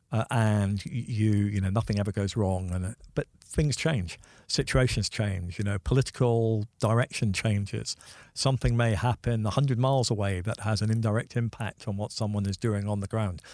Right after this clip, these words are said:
be it an investment bank or, or, or be it, um, a military operation. So I, I, I'm quite a visual thinker. Uh, and so, so if, if you bear with me, if you just imagine,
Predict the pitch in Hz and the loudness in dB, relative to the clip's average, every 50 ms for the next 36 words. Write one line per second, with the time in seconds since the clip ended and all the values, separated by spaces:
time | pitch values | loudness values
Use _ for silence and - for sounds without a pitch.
0 | - - - 127 113 110 - 107 107 101 98 104 92 - - - - - 101 98 | -20 -4 -2 -2 0 0 0 -2 -2 0 0 0 0 0 -2 -4 -6 -4 -4 -4
1 | 98 95 87 - - 98 - - - 107 101 - - 107 95 - - 107 101 95 | -4 -4 -4 -4 -4 -4 -4 -4 -6 -6 -6 -4 -4 -6 -4 -4 -2 -2 -2 -2
2 | - - - - - 98 92 92 92 90 - - - - - - 101 101 98 92 | -4 -6 -8 -6 -4 -4 -4 -4 -6 -8 -12 -16 -20 -12 -6 -4 -2 0 0 -2
3 | - - - 98 90 - - 101 98 98 92 - - 95 82 78 - - 120 117 | -4 -4 -4 -6 -4 -4 -4 -4 -4 -4 -6 -8 -8 -8 -6 -4 -2 0 2 2
4 | 117 113 - - - - - - - _ - 139 - _ - - - _ _ - | 0 0 -4 -10 -16 -16 -18 -20 -20 _ -8 -8 -8 _ -12 -16 -16 _ _ -10
5 | 95 - - _ 170 170 175 - 170 147 139 127 110 135 131 - - 120 107 104 | -10 -10 -6 _ 0 0 2 4 4 4 4 4 4 4 4 4 4 2 4 4
6 | - - 113 104 92 - 87 - - - _ _ _ - - 120 110 - - 127 | 4 4 4 2 2 -2 -6 -8 -8 -12 _ _ _ -8 -4 -4 -4 -2 0 2
7 | 113 113 113 110 113 113 107 - - _ - - - - - - 131 123 117 - | 2 4 4 2 2 0 -2 -4 -8 _ -6 -4 -4 -4 0 2 2 2 2 0
8 | - 120 - 147 123 - 139 131 123 117 117 110 - - 104 95 - 190 185 - | -2 0 0 0 2 4 4 4 6 4 4 2 2 0 -2 0 0 0 0 2
9 | 170 - - 123 117 120 123 120 117 - - 117 98 87 87 87 | 2 2 2 4 4 4 4 4 2 0 0 -2 -2 -2 -2 -6